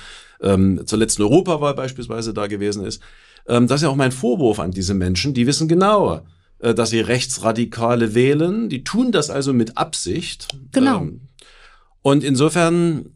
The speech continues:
Speaker 2: Die
Speaker 1: ähm,
Speaker 2: wissen das.
Speaker 1: hat man jedenfalls mit einem gelingenden Verbotsverfahren in den Köpfen der Menschen erstmal nicht viel erreicht.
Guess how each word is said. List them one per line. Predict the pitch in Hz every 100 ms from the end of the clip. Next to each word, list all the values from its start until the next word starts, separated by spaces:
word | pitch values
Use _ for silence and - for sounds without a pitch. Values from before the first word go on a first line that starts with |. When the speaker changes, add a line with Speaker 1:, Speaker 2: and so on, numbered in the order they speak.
| -
Speaker 2:
Die |
Speaker 1:
ähm, | - 214
Speaker 2:
wissen | 277 262 165
das. | 143 107 127
Speaker 1:
hat | 165
man | 180 160
jedenfalls | 156 160 156 151 151 160 156 -
mit | 123 139 127
einem | - 135 147
gelingenden | 127 123 135 190 190 180 151
Verbotsverfahren | 123 98 151 202 - - 127 - 107 101 107 147
in | 185 123
den | 117 117
Köpfen | - 185 185 190
der | 170
Menschen | 127 131 147 156
erstmal | - 131 - 139
nicht | 127 120
viel | - 110
erreicht. | 64 82 98 151 190 -